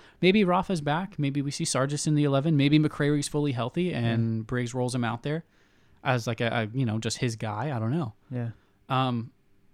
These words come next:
Speaker 1: but I think we can determine,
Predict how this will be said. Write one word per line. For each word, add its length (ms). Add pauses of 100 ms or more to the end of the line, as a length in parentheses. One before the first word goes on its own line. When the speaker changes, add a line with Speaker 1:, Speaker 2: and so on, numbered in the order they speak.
(1500)
Speaker 1:
but 280
I 160
think 360
we 140
can 400
determine, 720